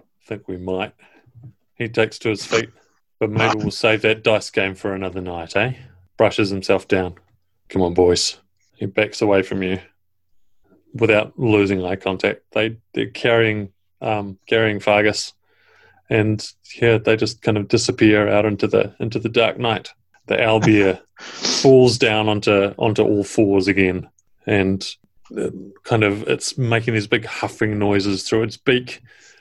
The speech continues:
Speaker 1: and with shoulders moving, it walks over to where the girl is and kind of curls around behind her and then looks over at you.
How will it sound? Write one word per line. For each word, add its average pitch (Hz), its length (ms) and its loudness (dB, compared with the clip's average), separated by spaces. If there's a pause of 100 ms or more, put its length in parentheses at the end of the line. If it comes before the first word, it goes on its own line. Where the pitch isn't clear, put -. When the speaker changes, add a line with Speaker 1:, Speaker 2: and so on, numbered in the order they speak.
(240)
Speaker 1:
and 104 300 -2 (520)
with 139 360 0 (140)
shoulders 131 580 4
moving, 117 340 2
it 110 120 0
walks 120 380 -4
over 113 260 4
to 110 120 -2
where 107 160 2
the 107 100 0
girl 110 400 4
is 113 260 -4 (460)
and - 180 -8 (640)
kind 127 180 2
of 117 140 -2
curls 131 540 6
around 120 320 2
behind 113 380 0
her 67 120 -2
and 62 160 -6
then 62 100 -6
looks 60 320 -4
over 73 300 -2
at - 120 -6
you. - 220 -6